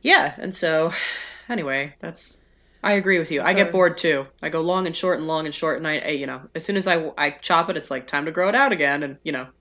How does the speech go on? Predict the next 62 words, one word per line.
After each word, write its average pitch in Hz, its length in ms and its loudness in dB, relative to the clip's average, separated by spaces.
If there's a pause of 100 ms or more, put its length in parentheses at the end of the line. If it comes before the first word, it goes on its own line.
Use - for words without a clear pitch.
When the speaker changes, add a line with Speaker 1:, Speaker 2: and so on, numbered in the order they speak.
(220)
Speaker 2:
Yeah. 147 360 -8 (220)
I 185 80 -4
mean, 202 160 -4
I've 190 220 -4
dyed 202 260 -4
my 185 140 -6
hair 165 240 -4
blonde, 160 540 -6
I've 151 120 -6
dyed 151 200 -4
it 131 140 -6
red, 147 380 -2
I've 139 180 -10
dyed 143 220 -6
it 127 120 -14
purple 160 320 -6
black, 147 500 -4
I've 143 200 -8
dyed 139 260 -6
it, 127 240 -10 (760)
eh, 135 140 -14 (100)
like, 156 300 -6
I 180 100 -2
just 185 220 -8
get 190 180 -6
so 170 240 -2
bored. 147 340 -6
The 170 100 -2
only 233 220 -2
thing 240 160 -6
that 208 120 -4
I 170 80 -2
haven't 165 300 -4
hit 156 220 -6
is 147 140 -8
the 147 80 -8
pastels, 147 600 -8
and 143 120 -10
I 147 80 -8
don't 147 100 -10
think 147 120 -10
I'm 147 100 -8
ever 139 160 -8
gonna 131 180 -10
touch 131 260 -14
that, 123 220 -14
because 147 220 -10
b-, 113 280 -20 (300)
bleach, 220 640 -6 (220)
when 196 160 -4
people 262 280 -4
say, 175 260 -4
like, 147 240 -6 (280)
"Oh, 175 280 -4
bleaching 170 400 -8
your 160 120 -4
hair 156 180 -4
is 147 100 -8
so 156 160 -2
bad 143 280 -6
for - 120 -12
it," - 200 -12